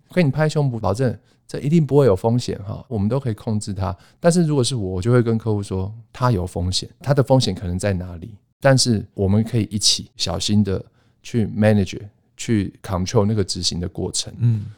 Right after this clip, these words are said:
Speaker 1: 但是也因为这个风险，它有很大的 potential 可以创造话题，可以让人们讨论它。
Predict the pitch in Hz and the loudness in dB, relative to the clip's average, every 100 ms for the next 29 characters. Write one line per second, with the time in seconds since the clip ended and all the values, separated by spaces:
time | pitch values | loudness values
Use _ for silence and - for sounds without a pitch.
0 | _ - 156 147 135 - _ _ 120 113 | _ 4 4 4 2 0 _ _ 4 8
1 | 175 185 139 135 113 113 110 113 - 104 | 8 8 6 4 4 4 2 0 -2 -8
2 | - _ - - 131 101 - - _ - | -18 _ -8 0 4 4 2 -6 _ -6
3 | 95 123 98 - 98 - 107 104 85 107 | 0 0 0 -8 -10 -4 -4 -4 -6 -6
4 | 104 117 104 104 98 92 _ 131 101 - | -6 -4 -2 -2 -2 -4 _ -2 -2 -6
5 | 107 110 _ _ _ 120 123 110 95 98 | -14 -16 _ _ _ 0 2 2 0 -4
6 | - 95 92 87 87 82 | -8 -2 -2 -4 -12 -14